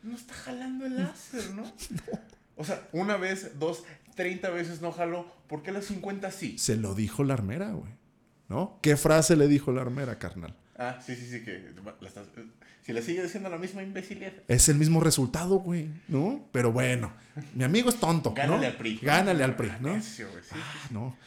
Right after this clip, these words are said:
Speaker 2: Pero bueno, eso también lleva a que Fennec Shand, ahora sí vemos su buff de, que también está un poco pendejo, porque es como de, "Voy a salvar a los de las itálicas", ¿no?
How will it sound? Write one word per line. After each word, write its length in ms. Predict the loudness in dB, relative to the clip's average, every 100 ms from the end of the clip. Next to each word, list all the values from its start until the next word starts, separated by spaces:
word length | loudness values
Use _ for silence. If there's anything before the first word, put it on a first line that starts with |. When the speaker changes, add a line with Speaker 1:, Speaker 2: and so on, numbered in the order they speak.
| -16 4
Speaker 2:
Pero 120 | 8
bueno, 180 | 8 6 0 -10 -14 -4
eso 260 | -2 -2 -2
también 640 | -4 -2 -2 0 -2 0
lleva 600 | 4 4 4 0 -2 -8 -20 -20 _
a 280 | -2 -2 0
que 520 | -2 0 0 0 0 0
Fennec 240 | 0 2
Shand, 340 | 2 2 0 -2
ahora 340 | 2 4 4 2
sí 140 | 0
vemos 260 | 0 0 -2
su 120 | -2
buff 380 | -2 -2 -4 -10 _
de, 640 | -6 -2 0 0 -4 -6 _ -4
que 100 | 0
también 200 | 4 4
está 120 | 2
un 60 | -2
poco 220 | -6 -6
pendejo, 540 | -6 -2 -2 -4 -10 -14 -18 -4
porque 220 | -2 0
es 60 | -2
como 220 | 0 0
de, 140 | 0
"Voy 200 | 6 8
a 60 | 8
salvar 340 | 6 2 4
a 80 | 4
los 220 | 2 0 0
de 80 |
las 220 | 0 -2 -2
itálicas", 600 | 2 2 2 0 -2 0
¿no? 200 | -2